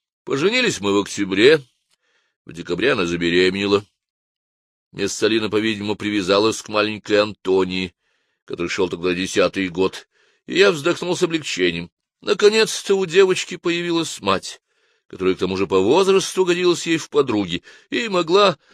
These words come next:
объяснить, как надо вести себя в обществе и вывести в свет, чего Кальпурния была сделать не в состоянии. Нас с мисс Алиной опять пригласили жить во дворце. Мы прибыли туда в неудачный момент.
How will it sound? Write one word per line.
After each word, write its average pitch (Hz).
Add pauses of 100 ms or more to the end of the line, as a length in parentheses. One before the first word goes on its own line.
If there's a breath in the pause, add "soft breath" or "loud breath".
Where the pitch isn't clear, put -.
(100 soft breath)
объяснить, 170
как -
надо 156
вести 90
себя 85
в 85
обществе 156 (220 soft breath)
и 90
вывести 85
в -
свет, 87
чего 82
Кальпурния 80
была 82
сделать 82
не 80
в -
состоянии. 82 (2000)
Нас 160
с -
мисс 147
Алиной 135
опять 120
пригласили 104
жить 95
во 101
дворце. 90 (480)
Мы 82
прибыли 98
туда 98
в -
неудачный 95
момент. 85